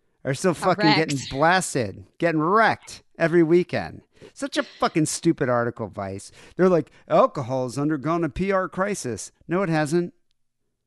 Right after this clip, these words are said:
Speaker 2: Uh, the, look, this, Europe and Britain, we're a drinking culture. We always will be. We've got the pub culture, whereas Europe has the cafe culture.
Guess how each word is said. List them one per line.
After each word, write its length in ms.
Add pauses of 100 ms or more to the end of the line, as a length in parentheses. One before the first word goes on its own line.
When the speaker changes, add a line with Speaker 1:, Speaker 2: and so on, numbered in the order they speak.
(500)
Speaker 2:
Uh, 140
the, 360
look, 320
this, 220 (200)
Europe 560
and 400
Britain, 540 (600)
we're 400 (160)
a 120
drinking 500
culture. 680
We 180
always 420
will 200
be. 240
We've 380
got 140
the 80
pub 260
culture, 400
whereas 300
Europe 280
has 160
the 80
cafe 420
culture. 540